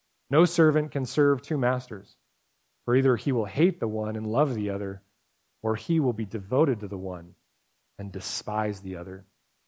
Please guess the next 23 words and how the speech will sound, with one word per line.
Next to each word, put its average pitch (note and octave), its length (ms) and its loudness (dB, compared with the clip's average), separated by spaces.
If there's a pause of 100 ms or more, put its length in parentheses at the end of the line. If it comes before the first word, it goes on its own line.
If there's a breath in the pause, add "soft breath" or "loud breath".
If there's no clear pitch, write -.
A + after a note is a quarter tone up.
(400)
You G#2+ 60 -6
cannot C3+ 460 -6
serve F#2+ 520 -6 (560)
God G2+ 440 -2 (120)
and F2+ 440 -8 (440)
money." F#2 300 -8 (1400)
Dear C#3+ 120 8
church, D3+ 320 4
the B2+ 80 0
good D#3 180 4
news C#3 280 2
of G#2+ 60 -4
the A#2 80 0
kingdom D3+ 300 0
of G#2+ 120 -4
God C3 280 10
is A2 120 0
that A#2 140 -4
Jesus B2+ 400 -2
has G#2+ 140 -6
died. A2+ 420 4
He's A2+ 200 -6
resurrected. B2 760 2